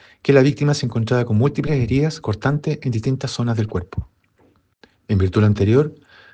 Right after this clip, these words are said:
personal de esta Brigada de Homicidios de Temuco, en compañía de peritos del Laboratorio de Criminalística Cobertura Sur, procedieron a realizar en el lugar diversas diligencias investigativas, a fin de establecer la dinámica de los hechos acontecidos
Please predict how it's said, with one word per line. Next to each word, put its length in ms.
personal 240
de 60
esta 140
Brigada 260
de 60
Homicidios 420
de 80
Temuco, 500
en 100
compañía 480
de 80
peritos 300
del 100
Laboratorio 460
de 140
Criminalística 800
Cobertura 440
Sur, 280
procedieron 460
a 60
realizar 340
en 80
el 60
lugar 400
diversas 440
diligencias 380
investigativas, 640
a 60
fin 140
de 60
establecer 480
la 80
dinámica 520
de 80
los 140
hechos 240
acontecidos 720